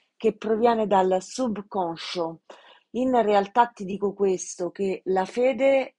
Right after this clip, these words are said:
è una forza potentissima che è dentro di te, del subconscio, che non è condizionata assolutamente da ciò che è razionale,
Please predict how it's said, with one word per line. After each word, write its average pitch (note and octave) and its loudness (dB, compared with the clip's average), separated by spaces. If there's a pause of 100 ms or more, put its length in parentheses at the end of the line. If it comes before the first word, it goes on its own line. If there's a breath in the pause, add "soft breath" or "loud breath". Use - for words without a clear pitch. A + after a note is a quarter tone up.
(120)
è G3 -4
una G#3 -2
forza G#3+ -4
potentissima B3 -4 (1040 soft breath)
che G3+ 4
è F3+ 6
dentro A3+ 0
di F#3+ -4
te, A3+ 4
del F#3+ 0
subconscio, G#3+ -4
che A#3 -4
non G3 -2
è B3+ -2
condizionata G#3+ -2 (920)
assolutamente G#3+ 0 (440 loud breath)
da G3 -2
ciò G#3 4
che G3+ 0
è F3+ 4
razionale, G3+ -2